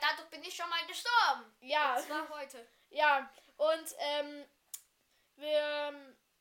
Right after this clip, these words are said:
Speaker 2: weil wir haben ja eine Podcast-Folge heute auch schon hochgeladen. Also,
Speaker 1: Aufgenommen.
Speaker 2: wir haben heute eine aufgenommen und werden sie auch hochladen. Genau wie die hier mit zur gleichen Zeit. Oh, aber, ähm, da haben wir halt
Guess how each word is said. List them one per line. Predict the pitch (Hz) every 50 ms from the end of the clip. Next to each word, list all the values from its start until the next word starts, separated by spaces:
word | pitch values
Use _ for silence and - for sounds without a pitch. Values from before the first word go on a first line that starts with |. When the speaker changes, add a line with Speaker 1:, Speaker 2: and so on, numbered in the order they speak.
| _ _ _ _
Speaker 2:
weil | 247 269 269 269 269
wir | 269 269 262
haben | 262 269 277 285
ja | 277 262 -
eine | 233 254 262 254 254 254 254 254
Podcast-Folge | 247 - 269 285 - 302 294 294 - 302 302 302 302 294 302 302 302 302 - _ _ _ _
heute | - 277 269 - -
auch | 247 285 302
schon | - - 311 302
hochgeladen. | 302 330 330 - 302 269 262 262 277 320 349 381 403 _ _
Also, | _ 262 240 233 - _ _ _ _ _ _ _ _ _ _ _ _ _ _ _
Speaker 1:
Aufgenommen. | 220 254 254 - - 277 277
Speaker 2:
wir | 294 285 294
haben | 320 320 381 381 370 359 330 320
heute | 320 339 359 349
eine | 302 285 269 -
aufgenommen | 294 320 381 - - 359 330 330 339 359 415 - _
und | 285 302 285 - - _ _ _ _ 220 233
werden | 254 269 269 285
sie | -
auch | - 285 269
hochladen. | 269 254 262 - 359 359 415 480 539 _ _ _ _ _ _ _ _ _ _ _ _ _ _ _ - _ _
Genau | 302 - 262 269 277 277
wie | 277 247
die | _ 269 294 320 330
hier | 330 330 330 320
mit | - 254 262 -
zur | 277 254
gleichen | 262 254 262 269 269 262
Zeit. | 254 - 262 269 311 403 - _ _ _ _ _ _ _ _ _
Oh, | - 302 302 285 - -
aber, | - 294 285 285 277 294 294 294 294 285 285 285 -
ähm, | 277 277 269 269 277 277 277 277 277 277 277 285 269 - - - _ _ _ _ _ _ _ _ _ _ _ _
da | _ 294 294 294 294 294 294 285 285
haben | 294 285 294 285
wir | 285 277
halt | 262 269 277 262